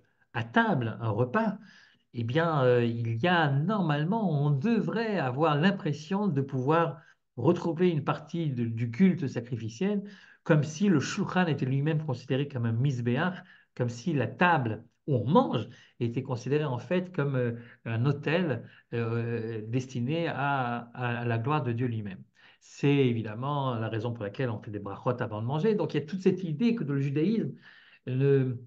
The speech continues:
ne, ne voit pas une dichotomie entre le matériel et le spirituel, mais essaye de faire entrer la matière à l'intérieur même du sanctuaire et en essayant de, de l'élever, évidemment, puisqu'elle est à l'intérieur.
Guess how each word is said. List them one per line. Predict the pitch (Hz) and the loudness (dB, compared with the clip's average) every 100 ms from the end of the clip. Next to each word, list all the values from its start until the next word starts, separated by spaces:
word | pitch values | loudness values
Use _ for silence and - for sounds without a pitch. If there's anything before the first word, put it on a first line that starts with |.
| - - - | -20 -12 -6
ne, | 123 | -2
ne | 123 123 | -2 -2
voit | 120 127 143 - - | 0 0 0 0 -2
pas | 165 160 143 | 2 2 2
une | 127 120 | 0 -2
dichotomie | 123 135 147 151 143 156 | -4 -2 0 2 2 4
entre | 127 - | 2 0
le | 120 | 0
matériel | 120 127 123 | 0 2 0
et | |
le | 117 | 0
spirituel, | - 117 185 214 175 | -2 -2 2 2 2
mais | 156 156 | 4 4
essaye | 156 202 208 147 - _ - _ - | 4 4 4 2 -4 _ -20 _ -6
de | 123 | -4
faire | - 131 | 0 0
entrer | 131 - 175 165 | 0 0 2 4
la | 143 127 | 4 2
matière | 127 - 156 | 0 0 0
à | 117 | 2
l'intérieur | 139 139 135 131 123 | 0 0 0 0 0
même | 123 113 | 0 -2
du | 110 98 | -4 -6
sanctuaire | 107 95 - 170 220 185 - - | -8 -10 -2 0 0 -2 -4 2
et | 156 151 | 6 6
en | 110 107 | 2 -6
essayant | 104 - 160 | -10 -4 0
de, | 123 107 104 | 0 0 -2
de | 101 | -2
l'élever, | 120 143 165 | 0 2 2
évidemment, | 147 117 139 170 151 | 2 0 -4 -4 -6
puisqu'elle | - - 117 | -10 -10 -6
est | 107 | -4
à | |
l'intérieur. | 107 95 101 95 | -4 -6 -8 -8